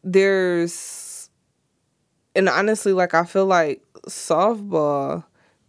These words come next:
is probably the one thing that, like, me coaching softball is the one thing that, in, in going to Arizona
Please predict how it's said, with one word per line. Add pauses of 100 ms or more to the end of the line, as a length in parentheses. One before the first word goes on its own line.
is
probably
the
one
thing
that, (360)
like,
me
coaching
softball
is
the
one
thing
that, (1500)
in,
in
going
to
Arizona